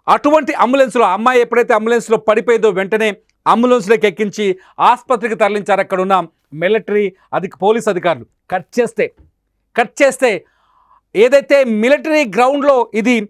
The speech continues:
బీఎంపీ మిలిటరీ గ్రౌండ్‌లో ఈ ట-, హో-, ఈ టెస్టులు జరిగినాయి. మిలిటరీ గ్రౌండ్ నుంచి ఆసుపత్రికి తీసుకెళ్లే లోపే ఆ అమ్మాయి పైన అత్యంత దారుణంగా గ్యాంగ్ రేప్ జరిగింది. కదులుతున్న అంబులెన్స్‌లో,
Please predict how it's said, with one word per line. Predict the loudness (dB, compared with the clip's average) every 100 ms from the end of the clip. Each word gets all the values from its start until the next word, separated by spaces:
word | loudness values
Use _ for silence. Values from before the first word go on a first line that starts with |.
| _
బీఎంపీ | -10 -4 0 0 0 -4
మిలిటరీ | -2 -4 -2 -4
గ్రౌండ్‌లో | -2 -2 0 0 -2 -4 _ -6
ఈ | -6
ట-, | -2
హో-, | 0 0 0
ఈ | -4
టెస్టులు | -2 -2 -2
జరిగినాయి. | -2 -2 -2 -6 -8 _ -10
మిలిటరీ | -2 0 0 0 -2
గ్రౌండ్ | -2 -2 0 -2
నుంచి | -6 -8
ఆసుపత్రికి | -2 -2 0 -6 -6 -6
తీసుకెళ్లే | -6 -8 -4 -4 -2
లోపే | -2 -4 -6 -8 _ 0
ఆ | 0 2
అమ్మాయి | -2 0 0 0
పైన | -2 -2 0 -2 -2 -8 _ _
అత్యంత | -6 -6 -2 -2 -2 -2 -2
దారుణంగా | -2 -2 2 2 0 -2 0 -2
గ్యాంగ్ | 0 -2 -2
రేప్ | -6 -6
జరిగింది. | -8 -8 -12 -16 _ _ _ _
కదులుతున్న | -2 0 -2 0 -2 0
అంబులెన్స్‌లో, | -2 0 -2 2 0 0 -2 -4